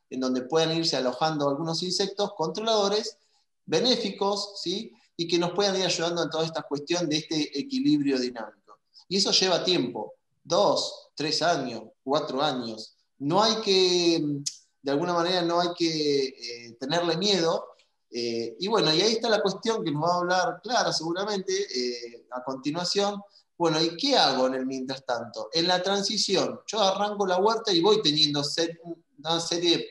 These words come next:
problemas que tengo que ir solucionando. Bueno, ¿qué pasa ahí? ¿Qué hago en ese momento?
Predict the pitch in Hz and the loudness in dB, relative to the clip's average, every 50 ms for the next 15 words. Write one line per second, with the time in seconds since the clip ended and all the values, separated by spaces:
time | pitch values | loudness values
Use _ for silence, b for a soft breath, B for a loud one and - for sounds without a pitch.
0 | - - 135 139 143 160 175 190 196 196 190 180 180 185 190 190 190 156 143 139 | -6 -4 0 0 0 2 2 2 4 4 2 2 2 2 0 0 -2 -4 -6 -6
1 | 180 190 185 170 - 165 165 170 165 - - 147 143 143 143 139 143 - - 139 | -6 -4 -4 -4 -2 -2 -2 -2 -2 -2 -2 0 0 0 0 -2 -2 -4 -2 -2
2 | 143 143 160 160 139 131 127 123 127 139 143 135 135 127 120 B B B B B | -2 0 2 2 2 0 0 -2 -2 0 0 0 -2 -4 -6 B B B B B
3 | _ _ _ - - 269 254 262 - - 233 233 226 - 214 190 180 175 170 151 | _ _ _ -4 -4 -2 -2 -2 0 0 2 2 2 2 2 4 4 4 4 2
4 | - - - - 220 226 240 240 240 240 240 233 233 233 - 151 170 185 185 180 | 2 0 -2 -4 -2 0 2 2 2 2 2 2 2 2 0 -4 -4 -2 -2 -2
5 | - 180 165 160 156 160 165 156 131 123 120 117 117 - 110 110 113 - | -2 -2 0 0 0 2 2 0 0 -2 -4 -8 -10 -12 -12 -14 -14 -18